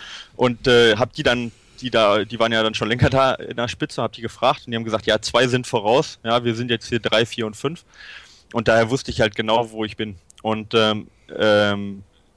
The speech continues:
den, äh, mit dem ich dann zusammengelaufen bin, das war, äh, der Benny Bublak, äh, ähm, den kannte ich schon vorher, mit dem hab ich dann mich ein bisschen unterhalten und, ähm,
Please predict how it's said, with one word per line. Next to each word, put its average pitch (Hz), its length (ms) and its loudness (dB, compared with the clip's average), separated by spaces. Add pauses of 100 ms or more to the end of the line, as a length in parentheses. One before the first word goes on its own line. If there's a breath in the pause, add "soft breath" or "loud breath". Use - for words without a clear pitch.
(140)
den, 107 260 0
äh, 101 460 2
mit 104 220 -4
dem 117 80 2
ich 117 100 0
dann 113 160 0
zusammengelaufen 165 540 2
bin, 160 100 -4
das 127 180 -4
war, 104 300 2
äh, 101 200 2
der 101 140 4
Benny 107 320 0
Bublak, 147 500 -2 (320)
äh, 117 220 6
ähm, 110 640 0 (200)
den 110 100 0
kannte 127 180 2
ich 135 60 2
schon 107 140 -2
vorher, 175 340 2 (380 loud breath)
mit 117 100 0
dem 123 80 6
hab 123 60 4
ich 120 100 0
dann 120 160 2
mich 117 160 -6
ein 117 60 -14
bisschen 120 200 -4
unterhalten 117 460 2 (420 loud breath)
und, 113 400 0
ähm, 110 380 2